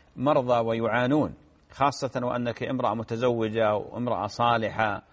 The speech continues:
وتفاجأت بمثل هذا الأمر وصدود الوالدة، لأن الأخت أم الهنوف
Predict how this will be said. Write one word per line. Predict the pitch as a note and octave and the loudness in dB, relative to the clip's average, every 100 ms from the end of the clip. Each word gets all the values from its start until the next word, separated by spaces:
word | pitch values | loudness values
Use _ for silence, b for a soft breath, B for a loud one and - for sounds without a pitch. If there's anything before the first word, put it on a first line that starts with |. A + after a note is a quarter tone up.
| b b b | b b b
وتفاجأت | - G#2+ A2+ B2 A#2+ C#3+ C3 B2+ | -12 -6 -2 0 2 2 0 -2
بمثل | A#2+ B2 A2+ A2+ | -6 -6 -4 -2
هذا | A2+ A2+ | 0 0
الأمر | A2 A#2+ A#2+ A#2 | 0 0 0 0
وصدود | B2 A#2+ - B2+ B2 C3 A#2+ | -4 -8 -10 -6 -2 -2 0
الوالدة، | A#2 B2+ B2 A#2 A2+ A2+ | 2 4 4 2 0 0
لأن | A#2 B2+ | -2 -2
الأخت | C#3 C3 - | -2 -4 -4
أم | B2+ | -4
الهنوف | A#2+ A#2+ C3+ B2+ | -2 0 2 0